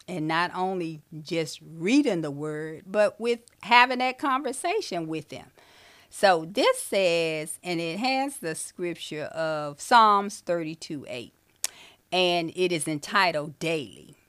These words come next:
So listen to this. "The Lord says, 'I will guide you along the best pathway for your life. I will advise you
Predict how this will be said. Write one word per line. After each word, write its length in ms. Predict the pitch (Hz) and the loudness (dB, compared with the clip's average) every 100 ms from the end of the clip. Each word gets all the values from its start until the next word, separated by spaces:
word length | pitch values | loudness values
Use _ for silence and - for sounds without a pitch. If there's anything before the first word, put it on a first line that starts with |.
| - | -20
So 180 | - 156 | -12 -8
listen 360 | 175 196 185 | -6 -4 -6
to 120 | 175 147 | -8 -10
this. 320 | 113 - - - - - | -12 -16 -20 -20 -20 -8
"The 100 | - | -4
Lord 300 | 175 220 240 | 2 4 4
says, 300 | 170 175 160 | 2 -2 0
'I 120 | 156 151 | 2 0
will 140 | 143 | -2
guide 440 | 151 156 160 170 | -2 0 0 -2
you 160 | - 165 | -6 -6
along 380 | 135 139 143 135 | -4 -4 -4 -6
the 100 | 123 | -8
best 400 | 139 147 160 - | -4 -4 -4 -8
pathway 540 | 170 143 143 - 135 | -4 -4 -4 -8 -10
for 240 | 135 - 131 | -10 -12 -12
your 220 | 123 120 | -12 -12
life. 360 | 101 - - - _ _ - | -12 -12 -16 -20 _ _ 4
I 220 | 165 160 | 6 6
will 440 | 160 160 165 196 | 2 -4 -2 -2
advise 800 | 214 202 180 143 135 139 139 - | -2 -6 -2 0 0 -4 -8 -10
you 300 | 143 139 143 | -10 -10 -12